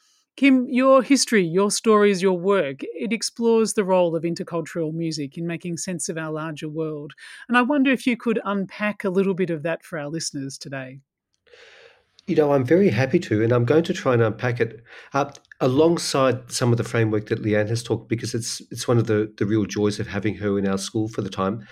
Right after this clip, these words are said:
Speaker 2: I want to actually just start with a, a, I guess you'd say a little thank you too, because,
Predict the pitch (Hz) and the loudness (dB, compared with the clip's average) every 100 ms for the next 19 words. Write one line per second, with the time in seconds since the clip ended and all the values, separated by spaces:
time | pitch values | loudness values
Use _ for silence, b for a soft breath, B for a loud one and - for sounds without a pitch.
0 | B B B - 160 202 139 123 120 110 | B B B 2 4 4 2 0 -2 -2
1 | 104 - 107 - 117 107 - B B - | -2 -2 -2 -2 -2 -2 -2 B B -4
2 | 120 120 - - 127 175 175 123 - 120 | -2 -2 -10 -4 0 0 -2 -4 -2 -2
3 | 117 - 123 - 110 113 113 - 110 104 | -2 -2 -2 0 0 0 -2 0 -2 -2
4 | 117 101 - | -2 -2 -4